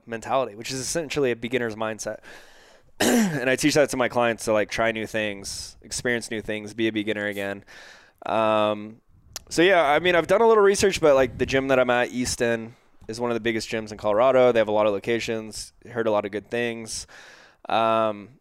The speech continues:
there's one right, literally right by my house, five minutes away. It's perfect. So get on the website, do a lot of research, and they have a free class. So I'm like, "Cool." Sign up for a free class.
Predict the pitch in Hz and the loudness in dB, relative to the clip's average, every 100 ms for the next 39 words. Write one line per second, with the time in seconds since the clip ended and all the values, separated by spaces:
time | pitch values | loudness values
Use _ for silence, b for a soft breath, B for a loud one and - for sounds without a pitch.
0 | _ _ _ 117 120 117 120 110 104 120 | _ _ _ -12 -8 -2 -2 -2 -2 -2
1 | 123 127 127 120 110 110 110 110 110 110 | 0 -2 0 0 0 0 2 0 -2 -6
2 | 104 104 - 107 107 107 - 101 101 87 | -6 -8 -4 -6 -6 -12 -10 -6 -6 -6
3 | - - - - 170 151 135 123 - 151 | -6 -6 -6 -4 2 4 2 -4 -6 0
4 | 156 143 139 123 135 131 110 127 123 123 | 2 4 2 4 4 4 2 0 2 2
5 | 120 117 - 123 120 110 - 113 113 B | 2 0 2 2 2 0 -4 -6 -8 B
6 | B B - 139 151 156 160 - 123 - | B B -2 0 0 0 0 2 -2 -2
7 | - - - 131 117 107 - - - _ | -12 -14 -12 -10 -8 -10 -12 -18 -18 _
8 | _ _ _ _ _ - 127 127 135 117 | _ _ _ _ _ -6 -4 -2 -4 -2
9 | 127 113 113 110 - | -2 2 2 2 -2